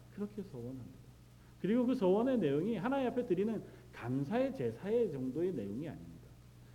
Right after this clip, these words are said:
왜냐하면 구원하는 그 전쟁 가운데 나왔다 승리했다고 하면 필연적으로 하나님 앞에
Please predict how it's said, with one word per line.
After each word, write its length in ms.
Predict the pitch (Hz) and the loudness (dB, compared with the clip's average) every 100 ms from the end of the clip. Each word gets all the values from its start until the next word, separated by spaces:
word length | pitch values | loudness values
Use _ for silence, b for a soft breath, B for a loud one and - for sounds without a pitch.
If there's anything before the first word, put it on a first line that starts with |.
| B - | B 0
왜냐하면 760 | 180 294 277 185 277 220 143 | 2 4 2 2 0 -2 -4
구원하는 1000 | 165 202 277 254 185 123 110 185 214 170 | -4 0 2 2 2 0 -2 -4 -2 -2
그 320 | 208 190 117 113 | 0 0 0 0
전쟁 380 | 127 131 220 208 | 0 0 -2 -2
가운데 260 | 175 180 | -2 -2
나왔다 520 | 139 117 135 147 151 | -4 -2 -4 -4 -6
승리했다고 720 | 147 220 220 208 214 202 175 | -4 -2 -2 -2 -4 -8 -8
하면 420 | 156 135 160 220 - B B B | -8 -6 -6 -8 -12 B B B
필연적으로 920 | - - 415 392 392 349 233 208 202 | -16 2 4 6 4 2 4 4 2
하나님 300 | 254 262 226 | 0 -2 -2
앞에 380 | 180 214 262 | -2 0 0